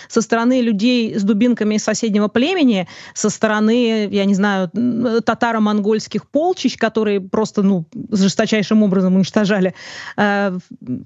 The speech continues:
всё, что попадалось им на пути, и мужчин особенно, и женщин, детей, ну, в общем, там особо не церемонились ни с кем. Или вот теперь, да, у нас опять снова эта ядерная уг-, угроза. Но когда у нас были вот эти хорошие периоды, мы почему-то самонадеянно решили, что вот это-то и есть норма,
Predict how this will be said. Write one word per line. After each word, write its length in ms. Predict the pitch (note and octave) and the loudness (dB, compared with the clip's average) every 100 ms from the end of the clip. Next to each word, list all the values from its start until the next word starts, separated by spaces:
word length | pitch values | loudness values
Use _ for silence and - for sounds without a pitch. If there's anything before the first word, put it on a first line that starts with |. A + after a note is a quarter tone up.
| - | -12
всё, 240 | - G#3 | -2 -2
что 160 | G3 F#3 | 0 -4
попадалось 480 | - G3 G3 F#3+ F#3+ | -2 0 0 0 0
им 80 | F3+ | 0
на 100 | E3+ | 0
пути, 400 | - D#4+ E4+ B3+ | 0 2 2 2
и 60 | |
мужчин 400 | F#3 F3+ D4+ D4+ | 2 -2 0 0
особенно, 460 | A3+ A3 F#3+ F#3+ F3 | 0 -2 0 0 2
и 20 | |
женщин, 360 | A#3 C#4+ - G3 | 2 0 0 -2
детей, 280 | F#3 D4 | 0 2
ну, 120 | C4+ B3 | 2 0
в 40 | |
общем, 260 | F#3 F3+ E3 | -2 -6 -4
там 160 | E3 | -4
особо 280 | E3 F3+ E3 | -2 0 0
не 100 | F#3 | 2
церемонились 580 | A3 G#3 F#3 F3 F3 - | 2 2 2 0 0 0
ни 60 | |
с 80 | A3+ | 0
кем. 180 | F4+ G4 - - - | 0 -2 -6 -16 -6
Или 200 | B3+ E4 | 0 2
вот 220 | A#3 A3+ - | 2 0 -2
теперь, 280 | G#3+ B3+ | -2 -2
да, 140 | G#3 G#3+ | 0 0
у 40 | |
нас 200 | G3+ G3+ | 0 -2
опять 240 | F#3+ G#3 - | -2 -2 0
снова 220 | G#3 F#3+ | 0 2
эта 120 | G3 | 0
ядерная 400 | G3+ F#3+ F#3+ G#3 | 0 0 2 0
уг-, 100 | G#3 | 2
угроза. 460 | B3 A#3+ A3 F3 E3 - - - | 2 2 2 0 -4 -12 -6 0
Но 100 | A#3 | 2
когда 280 | C4 C#4 F4 | 2 0 0
у 20 | |
нас 160 | C4+ | 0
были 160 | G#3+ C4+ | 0 0
вот 160 | A3 A3 | 0 -4
эти 80 | |
хорошие 400 | - A#3 A#3+ - | -2 -2 -2 -2
периоды, 560 | G#3 C4+ G#4 F4 G#3 F3+ - _ | -2 0 0 2 0 -2 -10 _
мы 140 | A3 C#4+ | 0 0
почему-то 420 | - B3 C4 B3 | 0 0 0 0
самонадеянно 640 | - G#3+ B3 A3+ A#3 G#3 | 0 2 2 2 0 0
решили, 320 | G3+ - F#4 | -2 -2 -4
что 120 | C#4 G#3 | -2 -2
вот 140 | G#3 | 0
это-то 320 | C4 A3+ G#3 | -2 -2 -2
и 80 | G#3 | 2
есть 260 | G#3 A3 - | 2 2 0
норма, 360 | F3+ D#3 - | 0 -2 -6